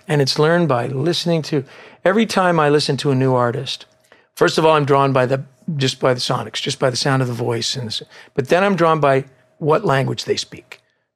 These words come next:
You know, I, Jeff Tweedy was a big move forward because he used very conversational language. You know, if you come from the Bob Dylan crazy tumbling metaphor school, all of a sudden, if you, if you hear somebody using just common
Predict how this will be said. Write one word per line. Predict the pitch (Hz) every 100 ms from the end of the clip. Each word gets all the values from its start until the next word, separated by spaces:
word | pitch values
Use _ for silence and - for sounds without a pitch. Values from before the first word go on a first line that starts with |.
| -
You |
know, | 131 139
I, | 127 - _ _ _ -
Jeff | 151 135
Tweedy | - 165 165
was | 151 135
a |
big | 123 139 147
move | 143 139
forward | - 131 117 104
because | - 143 135
he | 147
used | 156 -
very | 117 113 120 143 143 135
conversational | 135 123 120 113 107 101 92
language. | - - _ - - _ _ _ _ -
You |
know, | 127
if | 123
you | 131
come | - 143
from | 135 131
the | 127 117 - _ _ _ -
Bob | 135 127
Dylan | 135 131 127 120 - _ -
crazy | - 131 123 127 - - 208 196
tumbling | 151 135 131 127
metaphor | 131 131 143 131 127
school, | - - 135 131 123 _ _ _ _
all | 175 135
of | 139
a |
sudden, | 135 147 135
if | 120
you, | 123 127 -
if | 120 127
you |
hear | 123 131
somebody | 143 131 127
using | 123 113
just | 120 -
common | - 151 147 156 156